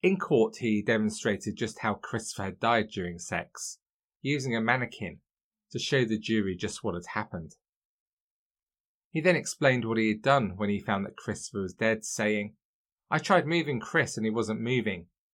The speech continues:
I pushed him again and nothing. I pulled him towards me, and by the sight of his face I knew something was wrong. I immediately ran to the bathroom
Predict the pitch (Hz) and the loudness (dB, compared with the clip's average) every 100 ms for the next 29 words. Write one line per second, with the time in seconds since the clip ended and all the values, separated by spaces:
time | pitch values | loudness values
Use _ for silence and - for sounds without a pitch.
0 | _ _ 131 135 170 156 - 131 123 120 | _ _ -2 0 0 -2 -2 -2 2 2
1 | 113 110 113 131 - 87 - _ _ _ | 4 2 2 0 -2 -6 -6 _ _ _
2 | _ _ _ _ _ - 135 196 156 139 | _ _ _ _ _ -4 0 2 2 0
3 | 127 120 127 139 135 131 131 - _ _ | -2 0 4 4 2 -2 -4 -10 _ _
4 | _ _ _ _ 104 110 107 104 - 113 | _ _ _ _ -4 0 2 0 0 0
5 | 110 - 101 - 104 98 - 95 98 95 | 0 -2 -8 -4 -2 -2 -4 -4 -4 -4
6 | 92 87 92 90 87 - 98 87 - _ | -8 -8 -10 -10 -8 -2 -2 -4 -12 _
7 | _ _ _ _ _ _ 98 101 104 107 | _ _ _ _ _ _ -8 -2 0 0
8 | 92 107 98 95 90 87 87 92 87 - | -2 -10 -8 -8 -10 -14 -8 -6 -6 -8
9 | 90 | -10